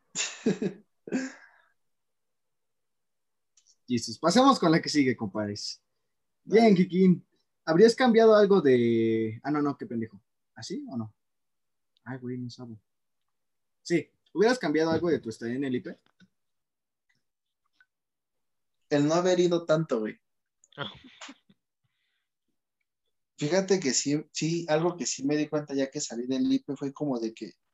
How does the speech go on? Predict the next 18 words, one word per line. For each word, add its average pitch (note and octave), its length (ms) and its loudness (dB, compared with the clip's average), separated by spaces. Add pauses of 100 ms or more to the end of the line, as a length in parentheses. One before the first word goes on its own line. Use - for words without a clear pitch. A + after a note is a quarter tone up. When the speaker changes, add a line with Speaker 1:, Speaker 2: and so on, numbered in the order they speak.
(120)
Speaker 1:
¿por C3+ 180 -8
qué E3 120 -2
no E3+ 140 0
fui E3 180 -8
tanto? D#3+ 540 -6 (2500)
Speaker 3:
O C3 100 -20
sea, C#3+ 120 -12
el C#3 80 -14
disfrutar C3+ 440 -10
los C#3+ 180 -10
días C3 280 -12
ahí. A#2+ 220 -16 (440)
Te B2+ 80 -20
hubiera C#3 180 -12
gustado C3+ 340 -6
estar B2+ 180 -14
Speaker 1:
Exacto. A#2 180 -12
Speaker 3:
más. - 160 -20